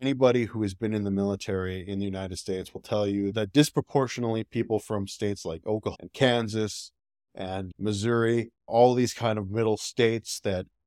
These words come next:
aren't as economically prosperous as places like New York or Miami or Los Angeles. I'm sure in the American military, you will see a vastly larger proportion of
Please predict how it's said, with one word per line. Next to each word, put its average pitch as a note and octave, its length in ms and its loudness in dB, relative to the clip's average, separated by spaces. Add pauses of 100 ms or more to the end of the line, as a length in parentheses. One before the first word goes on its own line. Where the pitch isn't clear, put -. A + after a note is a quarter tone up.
aren't G#2+ 240 -2
as G2 120 -8
economically G#2+ 640 -6
prosperous G2 800 -2
as F#2 300 0
places G2 440 -2
like E2+ 240 -6 (360)
New G2 120 -4
York A#2 460 4
or G2 100 -6
Miami G#2+ 760 -2 (420)
or G#2+ 180 2
Los F#2+ 240 0
Angeles. A2+ 720 -2 (640)
I'm G2+ 120 -6
sure B2+ 200 2
in A#2+ 80 2
the A2 60 2
American A2 440 2
military, G2+ 560 0
you G2+ 80 0
will F#2+ 120 -4
see G#2 420 -2
a G#2 240 -4 (680)
vastly B2 920 0 (380)
larger G#2+ 540 0
proportion G2+ 840 -4
of F2+ 460 -4